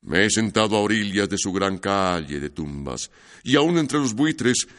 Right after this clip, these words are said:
y me he reído de todo su pasado y del mustio esplendor de ese pasado ruinoso. A semejanza de los predicadores de Cuaresma y de los locos,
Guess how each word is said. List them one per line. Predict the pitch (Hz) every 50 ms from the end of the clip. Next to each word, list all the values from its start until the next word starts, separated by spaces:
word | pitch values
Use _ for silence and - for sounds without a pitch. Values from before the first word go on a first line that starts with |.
| - - - -
y | 147 156
me | 151 147
he | 143 147 151 151 147
reído | 131 135 135 139 165 190 190 180 190 170
de | - 160 156
todo | - - 147 151 151 135 135
su | 127 - 131
pasado | - 127 117 - 120 110 110 107 104 95 90 92 90 82 - - -
y | 92
del | 80 85 82
mustio | 90 98 107 92 - - - - 92 95 80 78 82 82
esplendor | 82 82 - - 90 85 76 76 76 78 82 78 73 71 71
de | - 76 76
ese | 73 - -
pasado | - 71 - - 76 67 65 65 65
ruinoso. | - - 76 67 65 60 60 64 - - 57 53 52 - _ _ _ _ _ _ _ _ _ _ _ _ _ _ _ _ _ _ _ _ _ _ _ _ _ _ _ _ _ _ _ _ _ _ _ -
A | -
semejanza | 82 - 87 92 87 - 104 107 87 - - 87
de | 85 92
los | 90 92 - -
predicadores | 101 92 85 87 95 87 95 101 95 92 90 87
de | 85 85
Cuaresma | - - 85 82 98 101 92 - 85 85 82 80 76 71 67
y | 69
de | - 90
los | 85 87 85 82
locos, | 101 104 95 - - 87 82 - -